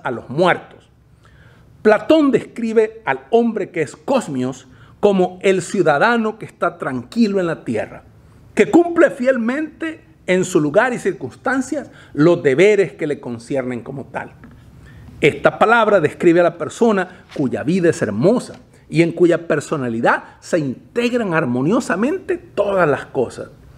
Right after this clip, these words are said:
El dirigente de la iglesia debe ser una persona que es un sofrón, que tiene bajo control todos sus instintos y deseos.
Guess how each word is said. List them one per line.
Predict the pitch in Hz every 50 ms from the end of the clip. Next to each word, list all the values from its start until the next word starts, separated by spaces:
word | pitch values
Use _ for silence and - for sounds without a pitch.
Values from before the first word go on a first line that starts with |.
| - - - - - -
El | - 175 175 156
dirigente | 170 180 170 - - 269 302 240 - 254 233
de | 226 208
la | 185 170
iglesia | 147 135 165 185 175 180 - 170 165 143 - - - - -
debe | 151 165 185 185
ser | 170 - 175
una | 170 175 175 165 -
persona | - 123 117 113 - - - 214 196 190 190 185 -
que | - - 131 135 151 170
es | 170 170 - - - - -
un | 180 175 170 147 117 - - -
sofrón, | - - - - - - - - 220 220 190 131 104 - - - - _ _ _ _ _ - - _ - - - -
que | - 156
tiene | - - 233 254 302 349 233
bajo | 202 175 - 151 139
control | - - 127 120 117 - - - 254 262 247 247 - - - _ _ _ _ _ _ _ _
todos | - 262 269 262 247
sus | - 247 190 226
instintos | 233 - - - - 269 277 302 277 - - - 131 -
y | -
deseos. | 120 135 127 - - - 165 113 104 87 - -